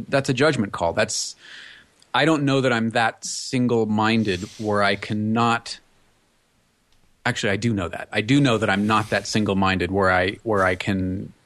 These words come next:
throw myself into something twenty-four seven at the behest of, you know, say, Nikki or, or, you know, my friendship with you or, or whatever. I don't think I can do that. But then there's that,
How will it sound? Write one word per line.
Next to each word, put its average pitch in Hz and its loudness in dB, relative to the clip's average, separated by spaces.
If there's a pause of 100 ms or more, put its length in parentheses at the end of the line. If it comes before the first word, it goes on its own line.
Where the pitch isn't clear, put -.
(640)
throw 127 2
myself 110 2
into 117 0
something 104 -2
twenty-four 104 -2
seven 104 0 (420)
at 104 -2
the 104 -4
behest 101 -2
of, 92 -4 (420)
you 101 -6
know, 90 -4 (200)
say, 95 -2
Nikki 95 -4
or, 90 0
or, 90 -4
you 107 -4
know, 90 -2 (100)
my 101 -2
friendship 98 -2
with 95 -2
you 95 2
or, 90 0
or 92 -2 (120)
whatever. 98 0
I 110 2
don't 120 0
think 120 0
I 101 2
can 101 -2
do 98 0
that. - -8 (160)
But 139 0 (1400)
then 131 2
there's 120 0
that, 113 -2